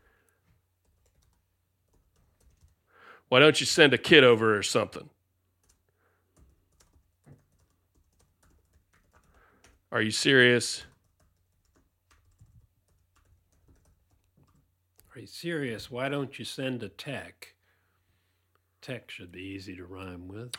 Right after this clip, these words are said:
Speaker 1: Well, I, see, I, I feel like I'm start-, I'm, I'm starting to get into the, into the, the words of the, or the, the,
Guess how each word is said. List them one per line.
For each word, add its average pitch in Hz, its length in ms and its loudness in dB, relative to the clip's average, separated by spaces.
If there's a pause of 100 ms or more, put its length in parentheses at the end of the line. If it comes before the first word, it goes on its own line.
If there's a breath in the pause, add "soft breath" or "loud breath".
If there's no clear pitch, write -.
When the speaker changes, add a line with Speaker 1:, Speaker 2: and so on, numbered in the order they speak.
(140)
Speaker 1:
Well, 160 440 6 (360)
I, 160 120 4 (840)
see, 165 340 2 (340)
I, 185 260 8
I 190 160 8
feel 196 260 4
like 143 340 6 (420)
I'm 135 140 2
start-, 170 320 6
I'm, 139 240 0
I'm 131 120 -6
starting 208 260 6
to 160 60 4
get 147 320 6
into 135 260 2
the, 110 340 2 (160)
into 131 200 -2
the, 107 280 2 (320)
the 113 180 -4
words 123 480 4
of 104 140 -2
the, 104 260 -2 (180)
or 131 160 2
the, 117 300 2
the, 104 140 -6